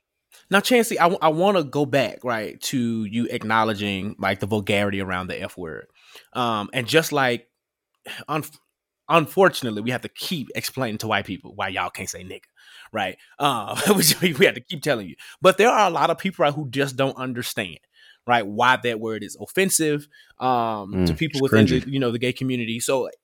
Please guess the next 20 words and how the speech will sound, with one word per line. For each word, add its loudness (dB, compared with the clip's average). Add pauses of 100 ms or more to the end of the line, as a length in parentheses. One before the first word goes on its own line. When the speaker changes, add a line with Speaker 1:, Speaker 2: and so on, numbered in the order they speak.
(140)
Speaker 1:
give, 2 (280)
edu-, 6 (100)
educate 2
the -16
people. -16 (260)
Like, 0
why, 4
why 4
is, 4
why 4
is 0
it, -6
right, -2
a -8
very -2
offensive, -4 (100)
vulgar 0
thing -10
to -10
say? -6